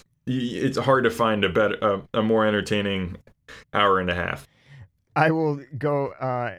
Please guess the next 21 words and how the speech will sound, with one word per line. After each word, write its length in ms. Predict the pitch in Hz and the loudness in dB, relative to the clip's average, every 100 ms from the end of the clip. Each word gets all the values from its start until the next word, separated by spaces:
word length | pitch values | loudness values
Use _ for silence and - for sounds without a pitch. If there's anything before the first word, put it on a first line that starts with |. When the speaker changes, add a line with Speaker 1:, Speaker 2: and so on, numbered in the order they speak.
| 127 | -8
Speaker 2:
go 120 | 123 | -4
ahead 200 | 135 123 | -2 0
and 120 | 123 117 | -2 -4
disagree. 380 | 113 135 135 | -6 -6 -4
<laughs> 20 | 160 | 0
There's 300 | 147 - - | 4 6 6
many, 260 | 156 156 | 4 2
many 240 | 143 143 160 | 2 0 0
ways 280 | 160 160 147 | 0 0 0
I 180 | 127 123 | 0 0
could, 300 | 147 127 - - | -2 -4 -8 -6
I 100 | 117 | -4
would 140 | 117 117 | -4 -4
rather 300 | 113 113 135 | -4 -4 -6
spend 300 | - 151 151 | -4 -4 0
that 100 | 147 | 0
hour 120 | 147 | 0
and 100 | 151 | 0
a 40 | 151 | 0
half, 320 | 143 - _ _ _ _ | 0 -4 _ _ _ _
except 680 | 143 123 - - 139 - | -4 -4 -4 0 0 -2